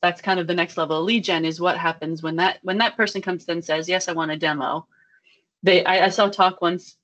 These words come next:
where someone called it, um, you know, they were talking about planet marketing and planet sales. And, um, they, they called marketing's approach the, uh, N M F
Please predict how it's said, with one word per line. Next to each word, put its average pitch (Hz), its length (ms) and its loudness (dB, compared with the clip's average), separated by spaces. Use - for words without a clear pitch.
where 185 160 4
someone 180 340 2
called 170 300 2
it, 165 140 4
um, 156 260 -2
you 175 100 -2
know, 160 160 0
they 170 100 2
were 175 60 2
talking 175 200 0
about 156 140 -2
planet 190 240 2
marketing 170 400 -2
and 165 100 -6
planet 165 420 -2
sales. 139 420 -2
And, 156 440 2
um, 151 400 -4
they, 170 180 2
they 170 140 -4
called 170 280 0
marketing's 185 440 2
approach 180 340 -2
the, 165 200 -2
uh, 160 200 -4
N 240 320 4
M 196 360 4
F 175 280 2